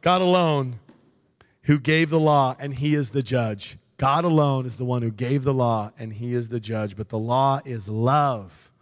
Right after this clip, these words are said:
It is not judgment. It is not the Ten Commandments we're talking about, all of what was summed up and fulfilled in Christ. So I want you to think about this. If you cause division,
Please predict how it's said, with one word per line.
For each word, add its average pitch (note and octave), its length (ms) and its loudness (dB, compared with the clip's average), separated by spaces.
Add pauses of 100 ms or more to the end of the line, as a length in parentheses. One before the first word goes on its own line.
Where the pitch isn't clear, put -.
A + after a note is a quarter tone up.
(360)
It B2+ 120 -8
is A2+ 140 -8
not C3 220 -4
judgment. A2 440 -2
It G#2 120 -8
is G2 100 -14
not C3 320 -2
the B2+ 80 -16
Ten C3 220 -6
Commandments B2 500 -8
we're - 60 -16
talking A#2 280 -6
about, A#2+ 240 -2
all C3 240 -2
of C#3+ 80 -4
what C3+ 120 -10
was B2 120 -16
summed C3 300 -12
up C3+ 160 -6
and A#2 100 -16
fulfilled C3 520 -6 (320)
in A#2+ 120 -14
Christ. A2+ 540 -8 (640)
So D3 380 -2
I C3 80 -8
want C#3 200 0
you D#3 120 2
to C#3 40 -2
think D#3+ 200 -4
about D3 260 -4
this. B2 380 -12 (1400)
If C#3+ 200 0
you F3+ 220 -2
cause E3 420 0
division, C3 840 -4